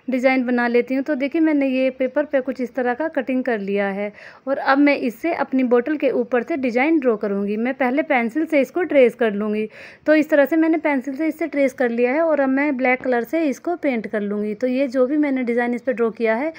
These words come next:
ये सब मैं ब्लैक कलर से भर दूँगी, क्योंकि इसके, अ, जो नीचे में मैंने वाइट कलर डाला था और ऊपर से जो मैं डिज़ाइन बना रही हूँ, ये ब्लैक कलर से, तो यानी कि ये ब्लैक और वाइट का कॉम्बिनेशन बन, बन रहा है।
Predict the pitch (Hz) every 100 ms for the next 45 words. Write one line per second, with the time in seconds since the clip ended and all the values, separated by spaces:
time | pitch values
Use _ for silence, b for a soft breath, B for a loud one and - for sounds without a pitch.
0 | B B _ 294 302 294 262 311 277 254
1 | 247 240 240 226 302 339 226 220 190 208
2 | 208 214 B B B - 262 262 - 277
3 | 277 339 302 - 330 320 311 B B 285
4 | 269 247 226 240 294 277 285 311 302 320
5 | 302 302 285 254 254 285 302 285 285 311
6 | 339 320 294 302 302 294 285 277 247 254
7 | 254 247 240 233 285 330 339 254 226 220
8 | 220 214 208 233 285 277 294 320 339 262
9 | 269 311 311 269 262 254 330 320 247 226
10 | 220 269 339 311 254 214 240 247 208 196
11 | 196 202